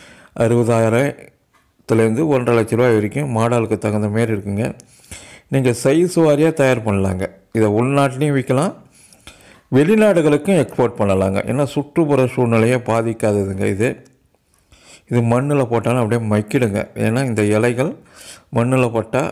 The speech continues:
மக்கிடுங்க, பிளாஸ்டிக் மாரி அப்படியே இருக்காதுங்க. இந்த பழைய பேப்பருங்க, அந்த பேப்பரை அந்த இதுல வச்சு அழுத்தி எடுக்கிறதுங்க. அவ்வளோதாங்க, ரொம்ப ஈஸியான தொழில் தாங்க, நல்ல வருமானமும் கிடைக்குங்க. ஏன்னு கேட்டிங்கன்னா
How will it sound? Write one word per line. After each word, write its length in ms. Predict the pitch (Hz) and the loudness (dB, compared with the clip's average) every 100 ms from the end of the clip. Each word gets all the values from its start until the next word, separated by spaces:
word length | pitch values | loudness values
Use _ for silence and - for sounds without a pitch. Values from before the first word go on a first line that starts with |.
| - | -4
மக்கிடுங்க, 460 | 104 101 120 107 98 | -4 -2 -2 -2 -2
பிளாஸ்டிக் 580 | - 120 117 113 104 107 | -2 -4 -2 -6 -4 -2
மாரி 140 | 120 | 0
அப்படியே 280 | 107 101 107 | 0 0 0
இருக்காதுங்க. 480 | 98 - 107 98 107 - - _ _ _ _ - - - _ _ _ _ _ _ _ _ _ _ _ _ _ - | -2 -2 -2 -2 -4 -6 -10 _ _ _ _ -20 -20 -20 _ _ _ _ _ _ _ _ _ _ _ _ _ -4
இந்த 120 | 98 | -4
பழைய 400 | 90 - 165 107 107 - | -2 -2 2 2 0 0
பேப்பருங்க, 520 | 113 127 135 110 120 - | 0 0 -4 -2 -4 -4
அந்த 240 | 107 101 101 - | -6 -6 -6 -2
பேப்பரை 480 | 117 131 120 117 147 - | -2 -2 -2 -2 -2 -6
அந்த 180 | 107 104 | -4 -2
இதுல 220 | 104 117 113 | 0 0 -2
வச்சு 340 | 107 - 135 - - - - - | -4 -6 -6 -6 -10 -20 -18 -4
அழுத்தி 400 | 110 131 131 131 | 0 0 0 0
எடுக்கிறதுங்க. 520 | 110 110 113 98 98 101 - | 0 0 -2 -2 -4 -6 -6
அவ்வளோதாங்க, 540 | 95 95 90 104 117 117 - - | -4 -2 -2 -2 -2 -4 -6 -10
ரொம்ப 240 | 95 98 113 | -6 -2 0
ஈஸியான 640 | 104 104 101 107 113 127 127 | 0 -2 -2 -2 0 -2 -2
தொழில் 380 | 113 107 101 | 0 0 0
தாங்க, 200 | 101 98 131 - - - - - | -2 -2 -4 -6 -20 -20 -20 -10
நல்ல 420 | 110 104 135 160 | -2 0 0 0
வருமானமும் 720 | 151 120 131 135 131 123 131 123 | 2 2 0 0 0 0 -2 -2
கிடைக்குங்க. 400 | 104 95 98 98 - _ _ _ _ 113 | -4 -2 -4 -6 -10 _ _ _ _ -4
ஏன்னு 200 | 127 131 | -2 0
கேட்டிங்கன்னா 340 | 117 110 120 | 0 0 -2